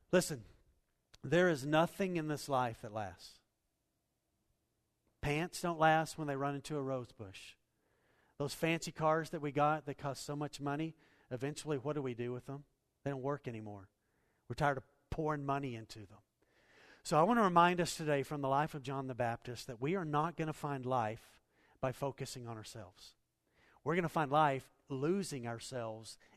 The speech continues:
in the life of Christ and allowing that life to manifest itself in our lives. So look with me, John chapter one, and we're gonna do nineteen through twenty-eight. Kristen Nix was in the first service. She put on the Facebook page yesterday.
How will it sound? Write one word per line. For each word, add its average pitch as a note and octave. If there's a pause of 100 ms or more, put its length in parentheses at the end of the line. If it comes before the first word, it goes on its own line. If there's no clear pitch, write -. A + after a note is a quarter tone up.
in E3+
the F#3
life D#3+
of D#3
Christ A#2+ (280)
and C3
allowing C#3
that D#3
life C3+
to C#3
manifest C#3
itself B2 (320)
in C#3
our B2+
lives. A2+
So C3
look D#3+
with F3+
me, F3
John D3+
chapter E3
one, D3+ (440)
and A#2
we're C#3
gonna D3+
do C#3+
nineteen E3
through C#3+
twenty-eight. D3+ (640)
Kristen E3+
Nix D#3+
was C#3+
in C#3+
the C3
first D3+
service. D#3+
She -
put D3+
on D3
the C3
Facebook C#3
page C#3
yesterday. C3+